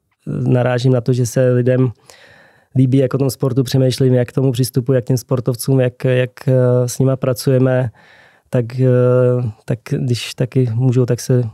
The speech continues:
třeba rádi do toho nějakým způsobem zapojí, ať už oficiálně nebo neoficiálně, nebo třeba některé dveře otevřou, kam je třeba těžší se dostat, protože kontakty,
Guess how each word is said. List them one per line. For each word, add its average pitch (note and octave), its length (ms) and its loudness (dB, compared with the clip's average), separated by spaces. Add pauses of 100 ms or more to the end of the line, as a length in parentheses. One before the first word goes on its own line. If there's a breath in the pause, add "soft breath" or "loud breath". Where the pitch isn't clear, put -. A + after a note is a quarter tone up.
(160)
třeba B2+ 380 -2
rádi B2+ 240 0
do B2 60 0
toho C3 140 -2
nějakým B2+ 280 0
způsobem B2+ 420 0
zapojí, B2+ 360 0
ať B2 140 -2
už B2 260 -4
oficiálně B2 600 0
nebo B2+ 160 2
neoficiálně, B2 640 0
nebo A#2+ 180 0
třeba B2+ 240 -2
některé B2 300 0
dveře B2 260 0
otevřou, A#2+ 500 0
kam A#2+ 240 -2
je A#2+ 120 2
třeba B2+ 200 -4
těžší B2 240 -8
se A#2+ 100 0
dostat, A#2+ 320 -2
protože A#2+ 480 0 (800 loud breath)
kontakty, B2+ 840 2